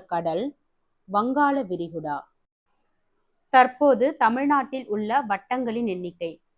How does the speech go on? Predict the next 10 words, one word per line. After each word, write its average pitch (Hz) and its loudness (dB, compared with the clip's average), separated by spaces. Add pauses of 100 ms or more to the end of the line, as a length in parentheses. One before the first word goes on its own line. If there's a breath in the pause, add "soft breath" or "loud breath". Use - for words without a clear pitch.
(180)
இதுல 220 -2
வட்டங்கள் 254 0
அப்படிங்கிறது 196 -8
வந்து 269 -6
தாலுகா 196 -2 (880)
எவ்வளோன்னு 226 -4
பாத்தீங்க 196 -8
அப்படின்னா 185 0 (420)
முன்னூத்தி 294 4 (580)
பதினேழு. 196 0